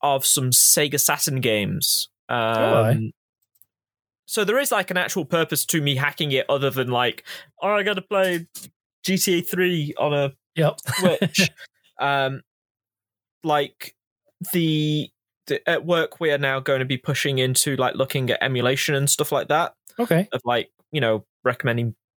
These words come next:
Speaker 1: builds and, like, Raspberry
Speaker 2: Hmm.
Speaker 1: Pi stuff that I'm working on s-, ties in with that and everything. So
Speaker 2: Hmm.
Speaker 1: it kind of works out in that way.
Speaker 2: Sure.
Speaker 1: But, um, you know, we're not gonna be recommending where to download your
Speaker 2: <laughs>
Speaker 1: roms from, you filthy pirates. It's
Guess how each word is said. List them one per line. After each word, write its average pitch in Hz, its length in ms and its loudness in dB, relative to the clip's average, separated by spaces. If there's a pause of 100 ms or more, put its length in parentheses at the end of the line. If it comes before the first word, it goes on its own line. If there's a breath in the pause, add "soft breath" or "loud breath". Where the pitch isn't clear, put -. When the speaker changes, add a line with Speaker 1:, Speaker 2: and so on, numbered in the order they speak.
(140)
Speaker 1:
builds 110 440 0
and, 110 300 -2
like, 110 300 0
Raspberry 139 340 2
Speaker 2:
Hmm. 117 80 0
Speaker 1:
Pi 127 240 2
stuff - 240 -4
that 120 100 -2
I'm 123 160 -4
working 117 400 -2
on 117 140 0
s-, - 220 -2
ties 113 320 0
in 113 100 -2
with 113 100 -4
that 104 140 0
and 78 80 -2
everything. - 420 -6
So 143 280 2
Speaker 2:
Hmm. 98 40 -8 (320 loud breath)
Speaker 1:
it - 140 -8
kind 381 160 0
of 240 60 -4
works 185 280 0
out 180 200 2
in 135 60 -4
that 131 140 0
way. 117 300 0
Speaker 2:
Sure. 208 260 0
Speaker 1:
But, 170 220 2 (100)
um, 151 540 0 (1500)
you 220 80 -4
know, 143 120 2
we're 135 120 0
not 160 160 -2
gonna 147 140 -2
be 139 80 -2
recommending 135 540 0
where 127 120 2
to 117 220 -4 (400)
download 139 480 0
your 123 120 -2
Speaker 2:
<laughs> - 20 -6
Speaker 1:
roms 139 340 2
from, 117 300 -2
you 110 160 0
filthy - 420 0
pirates. 120 640 0
It's - 200 0